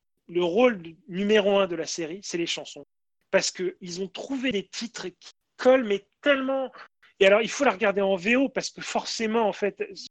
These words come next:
ce chanter qui est presque parlé, en fait, c'est ce que ressentent les gens, en fait. Et, et je, moi, je me dis, mais le boulot qu'ils ont fait pour trouver le moment, enfin, parce que ce,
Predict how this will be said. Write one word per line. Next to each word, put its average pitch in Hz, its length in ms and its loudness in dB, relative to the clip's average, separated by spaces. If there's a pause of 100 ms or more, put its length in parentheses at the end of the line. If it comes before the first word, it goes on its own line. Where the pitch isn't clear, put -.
(640)
ce - 240 0
chanter 269 760 4 (460)
qui 220 100 -2
est 208 40 0
presque - 540 -2
parlé, 220 560 4
en 214 120 2
fait, 262 380 -2 (420)
c'est 277 140 0
ce - 80 0
que 262 120 -4
ressentent 247 540 -2
les 208 140 -4
gens, 196 240 -2
en 165 60 -8
fait. 160 280 -12 (920)
Et, 208 320 0
et 233 220 -4
je, 262 180 -6
moi, 247 240 0
je 220 120 -4
me 226 160 -4
dis, 226 200 -6
mais 220 140 0
le 196 100 -4
boulot 254 440 -2
qu'ils 202 320 -12
ont 214 100 -8
fait 277 580 -2 (840)
pour - 160 -16
trouver 277 880 4 (320)
le 208 200 0
moment, 254 460 6
enfin, 208 280 4
parce 190 160 2
que 214 120 -2
ce, - 140 -6